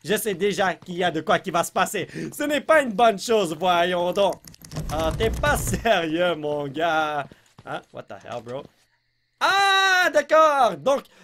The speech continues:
zéro zéro trois deux deux un un deux. Ok, zéro zéro commence ici, c'est parfait. Attendez une seconde. Oh, what the hell? Voilà, trois deux. Donc, un, deux, trois ou un, deux, trois. Je ne sais pas commencer par où.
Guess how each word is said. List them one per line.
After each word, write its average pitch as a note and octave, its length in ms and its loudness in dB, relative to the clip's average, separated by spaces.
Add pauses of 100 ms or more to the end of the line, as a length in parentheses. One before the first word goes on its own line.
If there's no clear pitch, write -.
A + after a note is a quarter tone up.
(140)
zéro C4 300 2
zéro C4 340 6
trois A#3+ 300 2
deux A#3+ 320 6
deux G3+ 320 0
un G#3 260 -4
un F#3 200 0
deux. C#3 280 -10 (320)
Ok, C#3 240 -14
zéro C3 420 -4
zéro G#3 240 -2
commence E3+ 320 -6
ici, G#3+ 320 -8
c'est F#3 140 -8
parfait. D#3+ 560 -4 (460)
Attendez B2+ 340 -10
une C#3 60 -10
seconde. D#3 300 -4 (140)
Oh, A3+ 200 -2
what F#3+ 120 -6
the - 80 -16
hell? A3+ 300 0 (680)
Voilà, F#3+ 560 2 (240)
trois C4+ 260 4
deux. D3+ 300 0
Donc, G3 320 0 (480)
un, F3 260 -2 (160)
deux, D#3+ 400 -6
trois C#4 460 2
ou D#4+ 320 4
un, G#3+ 280 0
deux, F#3 320 -6
trois. D3+ 260 -4
Je D3+ 100 -2
ne A#3+ 80 0
sais C4 100 0
pas E4 160 4
commencer A3+ 360 -2
par G3+ 200 0
où. E3 140 -2